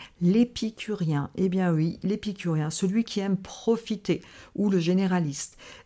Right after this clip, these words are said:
Il aime profiter, il aime, il déteste les contraintes, il veut éviter absolument la privation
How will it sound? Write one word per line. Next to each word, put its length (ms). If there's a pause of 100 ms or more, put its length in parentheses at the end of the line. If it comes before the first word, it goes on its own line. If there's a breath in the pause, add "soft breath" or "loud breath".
Il 180
aime 180
profiter, 800 (320 loud breath)
il 240
aime, 340 (200)
il 320
déteste 580
les 160
contraintes, 720 (360 loud breath)
il 140
veut 300
éviter 460 (120)
absolument 600
la 120
privation 760